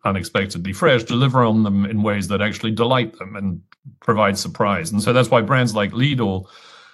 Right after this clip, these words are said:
and Aldi, and if people have been into an Aldi, you definitely, uh, you know, it's not like the store is beautifully designed.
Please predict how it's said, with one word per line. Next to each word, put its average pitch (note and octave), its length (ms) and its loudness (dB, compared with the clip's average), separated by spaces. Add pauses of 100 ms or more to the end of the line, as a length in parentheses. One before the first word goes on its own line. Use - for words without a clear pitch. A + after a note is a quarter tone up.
(160)
and B2 140 2
Aldi, C3 500 4
and G2 100 2
if F#2+ 120 -2
people G#2+ 260 -2
have F#2+ 140 -4
been G2+ 160 -2
into G2 260 -2
an F#2 80 -4
Aldi, A2+ 380 -2
you F#2+ 80 -2
definitely, G2+ 880 -2
uh, G#2+ 320 -10
you B2 100 -2
know, F2+ 240 -4
it's - 160 -4
not A2 140 0
like G2+ 180 -2
the G#2 60 -6
store A2+ 340 0
is F#2+ 100 0
beautifully G2 560 0
designed. G2 720 0